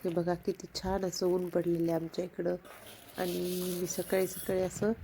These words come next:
अ, पक्ष्यांना आमच्या कट्ट्यावर असं ज्वारी टाकली, धान्य.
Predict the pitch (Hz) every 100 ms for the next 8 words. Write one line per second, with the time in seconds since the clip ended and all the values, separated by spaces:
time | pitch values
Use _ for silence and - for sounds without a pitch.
0 | - - - - - 196 175 - 180 -
1 | 190 185 185 175 185 - 180 - 185 180
2 | - - - - 185 180 160 180 175 185
3 | 185 175 185 170 180 180 180